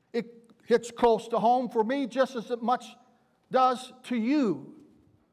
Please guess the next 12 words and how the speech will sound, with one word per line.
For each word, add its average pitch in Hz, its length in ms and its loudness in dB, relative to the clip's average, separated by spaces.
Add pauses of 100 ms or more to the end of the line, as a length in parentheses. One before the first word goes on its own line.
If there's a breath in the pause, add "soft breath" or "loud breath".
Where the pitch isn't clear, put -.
(480)
But 233 120 4
I 262 120 4
want 302 280 4
to - 180 -2
challenge 311 680 0
you 233 180 0
this 240 300 0
week 240 380 -4
as 175 120 -2
you 285 140 2
go 269 240 6
out 254 640 -2